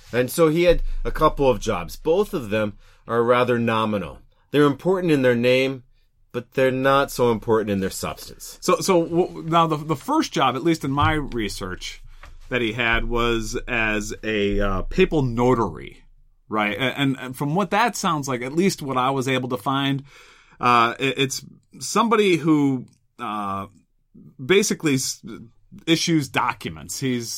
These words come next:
Speaker 1: I
Speaker 2: sort
Speaker 1: think
Speaker 2: of
Speaker 1: of it kind of like a paralegal. He's a
Speaker 2: Okay.
Speaker 1: canon lawyer that prepares, um, and draws up official, authentic documents. Uh, they're gonna be part of the administrative bureau of the,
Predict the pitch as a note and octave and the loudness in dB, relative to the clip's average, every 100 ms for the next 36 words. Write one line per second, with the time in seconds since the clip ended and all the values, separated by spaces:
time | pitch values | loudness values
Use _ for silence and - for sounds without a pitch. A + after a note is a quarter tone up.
0 | - D#3 D#3+ A3+ F3 - D#3 C#3 A#2+ G#2+ | -6 -2 2 4 4 2 2 2 0 -2
1 | - B2 A2 G2 G#2 D2+ A#1 - - - | 0 2 2 0 -4 -8 -16 -20 -20 -8
2 | A#2+ C3+ C3 G#2 D#3 D#3+ D#3 C#3+ C3 B2+ | -4 0 0 0 0 2 2 4 6 6
3 | B2+ A#2+ - - A#2 - A#2 - C3+ C3 | 6 2 -4 -4 -4 -2 -6 -6 2 6
4 | C3 C3 A#2+ - _ - - F#2+ F2 E2 | 6 6 0 -12 _ -20 -12 -8 -8 -8
5 | E2 - _ _ - C3+ C3+ A2+ G2+ C3 | -14 -20 _ _ -20 -12 -8 -6 2 4
6 | C3+ A#2+ A#2 A#2 G#2+ G#2 - C3+ - C3 | 6 4 2 -2 -4 -6 -2 -2 2 4
7 | A#2+ G2 A#2+ A#2+ A2+ A2 A2 G2 G2 G2 | 4 2 -2 -4 -4 -4 -2 -2 -2 -4
8 | G2 F#2+ F2+ - - _ _ F2 F2 F2+ | -2 -4 -6 -14 -16 _ _ -6 -2 4
9 | A#2 A2 B2+ A#2+ G2+ A2+ A#2 D2 - C3+ | 4 4 2 2 2 2 2 -2 -2 0
10 | A#2+ G2+ A#2 A2+ G#2 A#2+ A2+ - - G#2+ | 2 0 -2 -2 0 0 0 -2 0 0
11 | G2 F2+ G2 G2 F2+ F2 F#2 F2+ C#2+ F2+ | 0 -2 0 2 2 2 0 -4 -4 -6
12 | E2 | -6